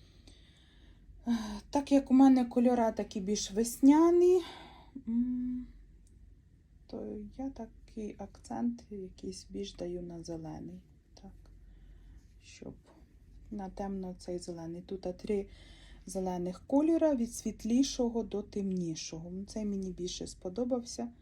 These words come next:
колір. Він вам на камеру, ось, може, так трішки передається.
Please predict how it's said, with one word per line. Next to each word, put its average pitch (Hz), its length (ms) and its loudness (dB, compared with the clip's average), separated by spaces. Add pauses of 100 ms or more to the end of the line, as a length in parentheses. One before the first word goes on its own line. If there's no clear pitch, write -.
(540)
колір. 240 440 0
Він 226 280 4
вам 208 320 -4
на 190 140 -6
камеру, 202 580 -6 (800)
ось, - 240 -12
може, 180 260 -10
так - 360 -18 (1040)
трішки - 440 -14
передається. 165 840 -14